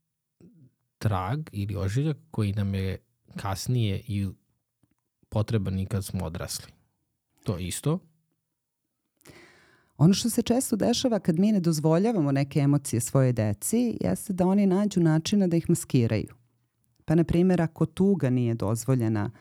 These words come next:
Speaker 2: u, e, u porodici ili ako bes nije dozvoljen u porodici,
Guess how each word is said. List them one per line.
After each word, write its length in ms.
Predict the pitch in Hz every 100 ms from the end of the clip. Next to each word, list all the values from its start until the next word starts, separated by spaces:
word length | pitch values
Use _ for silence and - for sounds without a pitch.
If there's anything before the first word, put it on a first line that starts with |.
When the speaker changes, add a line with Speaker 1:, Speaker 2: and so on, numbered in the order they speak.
| _ _ _ _ -
Speaker 2:
u, 540 | 127 117 113 101 98 - -
e, 40 | 117 - - -
u 100 | 120
porodici 1000 | 127 110 110 95 - - 185 185 165 - _
ili 360 | 123 120 113
ako 180 | 113 -
bes 400 | 117 135 135 -
nije 160 | - -
dozvoljen 500 | - 110 123 123 110
u 60 |
porodici, 760 | 107 104 - 110 143 - - 277